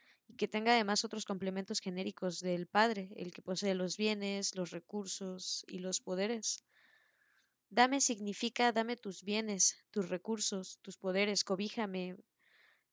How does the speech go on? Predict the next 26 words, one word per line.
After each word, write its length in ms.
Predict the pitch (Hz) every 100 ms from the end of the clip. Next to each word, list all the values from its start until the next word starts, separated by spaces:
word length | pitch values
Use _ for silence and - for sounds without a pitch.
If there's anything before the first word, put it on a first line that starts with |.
| _ -
eh, 420 | - 202 190 190 180 - - _ _ _ _ _ _ -
tu, 440 | 220 196 196 -
bajo 280 | 214 202 214
tu 180 | - 202
manto 460 | 202 220 226 226
poderoso, 640 | 208 190 180 190 214 233 214
defiéndeme 880 | 190 - 214 220 214 214 214 214 214 - - - _
con 240 | 208 196
tu 100 | 190
escudo, 600 | 180 - - 262 247 240 - -
dime 300 | 208 220 226
qué 200 | 233 214
hago, 340 | 233 254 220
decide 380 | 196 196 233 240
por 220 | 220 190
mí, 260 | 208 247 311 _ _
porque 420 | - 208 185 196 180
yo 100 | 196
no 100 | 214
soy 480 | - 208 208 214 220
mi 160 | 208
referente, 680 | 185 190 202 196 208 226 226
yo 100 | 202
no 120 | 196
tengo 260 | 208 196 202
juicio, 640 | - 240 - 214 214 220